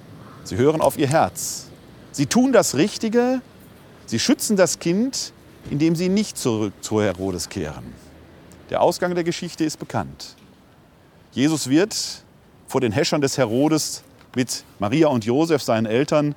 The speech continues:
nach Ägypten gehen, von dort schließlich nach Nazareth. So überliefert es Matthäus. Und sein Weg wird schließlich wieder zurück nach Jerusalem führen,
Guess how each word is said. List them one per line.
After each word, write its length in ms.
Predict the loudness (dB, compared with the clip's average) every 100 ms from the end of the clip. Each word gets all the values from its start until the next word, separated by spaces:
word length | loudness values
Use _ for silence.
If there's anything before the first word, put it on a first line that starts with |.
| -10 -20 -8
nach 140 | -6 -4
Ägypten 380 | -2 -2 -2
gehen, 240 | 2 2 2
von 180 | 2 2
dort 220 | 2 0
schließlich 760 | -2 -4 -4 -2 -2 -4 -6
nach 220 | -2 0 2
Nazareth. 600 | 2 2 -4 -4 -6 -8
So 240 | -2 0
überliefert 500 | 2 0 0 -2 -2
es 380 | -2 -2 -4 -6
Matthäus. 720 | -6 -4 -2 -4 -4 -10 -12 -20 -20 _ _ -20 -20 _ _ -20 -20 -8
Und 140 | 0
sein 200 | 2 4
Weg 340 | 4 4 2 -4 -18 -20 -16 -6
wird 140 | -4
schließlich 460 | 0 0 0 -2 -4
wieder 200 | 0 2
zurück 260 | 2 -2 -2
nach 100 | -2
Jerusalem 540 | 0 0 2 2 0
führen, 500 | -2 2 2 2